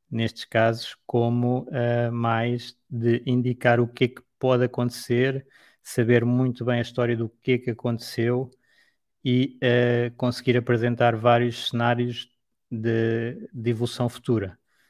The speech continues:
Mas previsões, eh, não acredito minimamente, eh, nessa, hum, nessa área. Portanto, nós, eh, devemos fazer os portfólios, eh,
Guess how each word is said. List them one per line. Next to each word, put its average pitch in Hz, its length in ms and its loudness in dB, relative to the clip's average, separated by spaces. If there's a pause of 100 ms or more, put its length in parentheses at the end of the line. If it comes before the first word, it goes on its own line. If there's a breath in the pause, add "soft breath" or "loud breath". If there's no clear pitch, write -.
(300)
Mas 127 300 2
previsões, 117 920 -2
eh, 117 460 -2
não 120 340 2
acredito 117 560 -2
minimamente, 120 880 -2 (640)
eh, 117 420 -2
nessa, 120 440 -4 (300)
hum, 117 520 -8 (720)
nessa 117 480 0
área. 113 280 6
Portanto, 98 880 -8
nós, 107 420 -4 (100)
eh, 107 280 0 (300)
devemos 117 380 -2
fazer 120 580 2
os 143 200 -4
portfólios, 123 1000 -2 (1040)
eh, 120 380 4